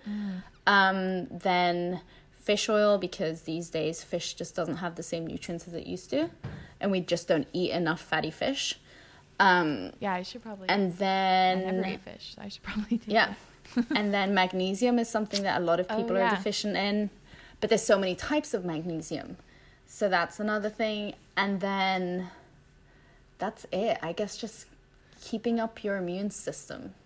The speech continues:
Speaker 1: Yeah. Oh my gosh. Yeah. Right now, that's been my, like, main
Speaker 2: Mm-hmm.
Speaker 1: priority. I wish, I
Speaker 2: Mm-hmm.
Speaker 1: wish people would talk about that more.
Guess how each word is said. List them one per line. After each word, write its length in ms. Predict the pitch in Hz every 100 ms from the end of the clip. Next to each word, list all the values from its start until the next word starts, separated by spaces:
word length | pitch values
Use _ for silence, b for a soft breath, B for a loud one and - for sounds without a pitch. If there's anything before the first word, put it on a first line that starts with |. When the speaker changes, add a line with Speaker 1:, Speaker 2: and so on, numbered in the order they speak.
| -
Speaker 1:
Yeah. 340 | 196 202 170
Oh 100 | 175
my 140 | 185 170
gosh. 320 | 165 180 -
Yeah. 160 | - 175
Right 240 | 175 196
now, 220 | 190 180 160
that's 240 | 185 -
been 180 | - 165
my, 180 | 165 156
like, 280 | - -
main 260 | 185 180 170
Speaker 2:
Mm-hmm. 340 | 196 180 214 262 -
Speaker 1:
priority. 540 | 190 175 175 190 - b b b
I 100 | -
wish, 240 | 247 311 208
I 20 |
Speaker 2:
Mm-hmm. 140 | 226 277
Speaker 1:
wish 200 | 349 -
people 220 | 339 339
would 140 | 311
talk 240 | 233 233 226
about 220 | 196 170
that 180 | 160 170
more. 280 | 170 147